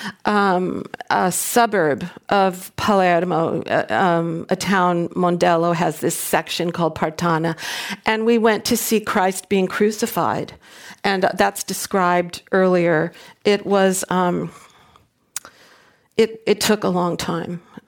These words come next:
Um, and, uh, I won't get into that here, but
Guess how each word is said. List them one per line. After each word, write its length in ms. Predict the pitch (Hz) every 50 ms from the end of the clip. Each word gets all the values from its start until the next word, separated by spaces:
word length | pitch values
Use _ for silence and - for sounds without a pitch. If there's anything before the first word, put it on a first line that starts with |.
| _ _ - - - - - - -
Um, 640 | 196 185 170 165 156 160 165 - - 156 156 - _ _
and, 500 | - 190 185 180 180 175 170 170 - - - -
uh, 500 | - - - 180 175 160 160 156 160 170 - -
I 80 | - 196
won't 240 | 190 190 190 185 190
get 180 | - 190 180
into 240 | 180 185 185 - - 180
that 200 | 190 175 180 -
here, 420 | - - - 233 233 220 202 185
but 340 | 180 190 196 180 185 -